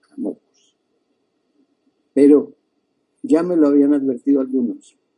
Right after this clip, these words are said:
ese señor es un tramposo y les va a hacer la trampa. Y la hizo al día siguiente de posesionarse, cuando dijo,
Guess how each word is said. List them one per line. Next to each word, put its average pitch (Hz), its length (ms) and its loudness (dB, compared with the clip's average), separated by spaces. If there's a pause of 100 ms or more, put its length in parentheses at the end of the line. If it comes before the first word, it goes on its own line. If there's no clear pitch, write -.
(400)
ese 127 280 -6
señor 104 480 -8 (920)
es 120 140 -10
un 120 120 -4
tramposo - 500 -8 (960)
y 123 80 -4
les 123 200 0
va 135 60 -2
a 135 40 -4
hacer 135 140 -4
la 123 140 -6
trampa. 120 320 -12 (1300)
Y 135 80 4
la 135 160 2
hizo 156 580 2
al 117 220 -6
día 160 240 2
siguiente 147 640 2
de 131 140 0
posesionarse, 117 880 -10 (1160)
cuando 101 400 -10
dijo, 117 460 -6